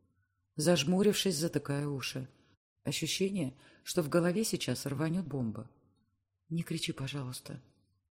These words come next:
"Ты понимаешь, как ты нас подставляешь?"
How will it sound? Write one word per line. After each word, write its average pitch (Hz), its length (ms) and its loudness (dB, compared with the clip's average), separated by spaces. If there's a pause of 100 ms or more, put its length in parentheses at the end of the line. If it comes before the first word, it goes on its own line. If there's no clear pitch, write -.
(440)
"Ты 160 100 10
понимаешь, 196 540 12
как - 180 8
ты 160 80 12
нас 151 180 12
подставляешь?" 135 800 8